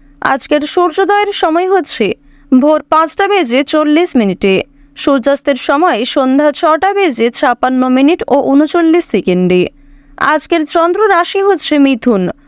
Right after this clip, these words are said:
অর্থাৎ আজকে চন্দ্র মিথুন রাশিতে অবস্থান করছে।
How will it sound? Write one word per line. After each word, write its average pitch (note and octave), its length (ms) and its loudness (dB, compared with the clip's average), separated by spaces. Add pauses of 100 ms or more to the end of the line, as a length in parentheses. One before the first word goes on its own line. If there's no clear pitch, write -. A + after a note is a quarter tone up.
(140)
অর্থাৎ D#4 460 -2
আজকে C#4 400 -4
চন্দ্র D#4 440 0
মিথুন B3+ 380 0
রাশিতে C4 580 0 (220)
অবস্থান B3 580 0
করছে। F#3 460 -4